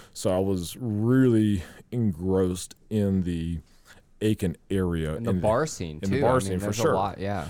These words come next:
Speaker 1: Yeah. And I said, I was, I was just about turning thirty. This was about three years ago. I said,
Speaker 2: Okay.
Speaker 1: "I'm just about turning thirty." I was like, "I need to get out from behind the bar." Because, like, you know what? I'm, I'm making money.
Speaker 2: The whole reason you started was to grow.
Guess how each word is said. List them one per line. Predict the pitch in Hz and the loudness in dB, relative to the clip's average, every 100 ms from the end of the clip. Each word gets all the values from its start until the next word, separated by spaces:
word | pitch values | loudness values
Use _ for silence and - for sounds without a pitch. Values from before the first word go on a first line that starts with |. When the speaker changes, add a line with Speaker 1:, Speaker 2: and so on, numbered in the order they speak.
| 104 | -2
Speaker 1:
Yeah. | 127 87 85 - - - | -2 -2 -6 -14 -16 -8
And | 113 107 101 95 - - _ _ _ | -4 -2 -2 -4 -8 -20 _ _ _
I | 110 110 | -4 -4
said, | - 98 85 - - - _ _ - | -2 -4 -6 -16 -20 -20 _ _ -6
I | 104 | 0
was, | 95 87 - 82 | 0 0 -4 -6
I | 98 | -2
was | 101 | 0
just | 85 147 - | 0 0 2
about | 95 | 0
turning | 101 95 80 | 0 -2 -2
thirty. | 85 85 | -4 -2
This | 120 | -4
was | |
about | 95 73 | -4 -8
three | - 80 | -6 -6
years | 73 80 | -4 -6
ago. | 64 62 78 | -6 -6 -6
I | |
said, | 78 80 87 | -6 -4 -4
Speaker 2:
Okay. | 107 120 | 0 2
Speaker 1:
"I'm | 127 107 | 2 0
just | 120 | -4
about | - 101 | -2 -2
turning | 95 82 78 | -2 -4 -4
thirty." | 82 80 80 | -4 -4 -6
I | |
was | 85 | -8
like, | 80 - | -10 -6
"I | 107 | -2
need | 95 85 | -2 -2
to | |
get | - 87 - - - | -4 -6 -6 -20 -12
out | 87 73 | -10 -8
from | 95 | -8
behind | 73 - 78 | -8 -6 -6
the | 73 | -4
bar." | 85 76 - - - _ _ _ _ - - - - 92 | -4 -6 -10 -20 -20 _ _ _ _ -20 -20 -16 -14 -8
Because, | 98 92 85 80 | -6 -4 -6 -6
like, | 78 78 | -10 -8
you | 110 | -6
know | 90 | -2
what? | 90 92 - - - | -2 -2 -6 -18 -12
I'm, | 95 92 - - | -6 -4 -6 -8
I'm | 98 | -4
making | 107 110 110 | -2 0 0
money. | 98 127 117 98 - - - | 2 2 0 -2 -6 -18 -4
Speaker 2:
The | 131 | 0
whole | 151 143 | 4 4
reason | 139 139 127 113 | 4 2 0 -2
you | 107 | -2
started | - 135 120 98 | 0 0 0 -2
was | 104 101 | -4 -4
to | - | -8
grow. | 92 107 85 | -2 -2 -2